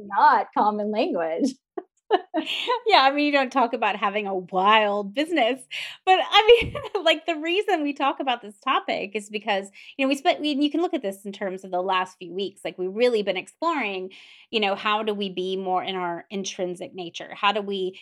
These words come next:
Speaker 2: intrinsically lead? How do we really, like, embrace our strengths? How do we really access our desires, right? These are all things that we've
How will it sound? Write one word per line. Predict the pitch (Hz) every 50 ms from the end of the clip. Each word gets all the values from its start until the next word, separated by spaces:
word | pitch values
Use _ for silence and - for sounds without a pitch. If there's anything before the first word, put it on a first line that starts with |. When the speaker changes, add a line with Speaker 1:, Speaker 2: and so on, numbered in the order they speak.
| - -
Speaker 2:
intrinsically | 156 175 - 202 185 190 190 220 214 214 247 240 240
lead? | 262 330 320 247 180 165 - 165
How | - - 208 208 214 214
do | 220 214
we | 196 190 185 185 185 180 - - _ _
really, | 185 180 190 196 196 196 208 208 208 208
like, | 202 190 180 170 - - -
embrace | 214 196 190 190 175 170 165 170 -
our | 196 202
strengths? | 202 - - - 330 359 311 190 - - - -
How | - - 220 208 208
do | 214 220
we | 208 202 208 208 208 214 - - - - _ -
really | 196 196 208 208 220 214 - -
access | 185 185 - - - 208 208 - 240
our | 233
desires, | 226 233 240 233 302 330 370 349 - 175 180 -
right? | 233 214 - 220
These | 285 294
are | 320 294
all | - - - 247 262 285 294 294
things | 285 - 302 302 294 247 220 -
that | 220 -
we've | 190 196 196 190 196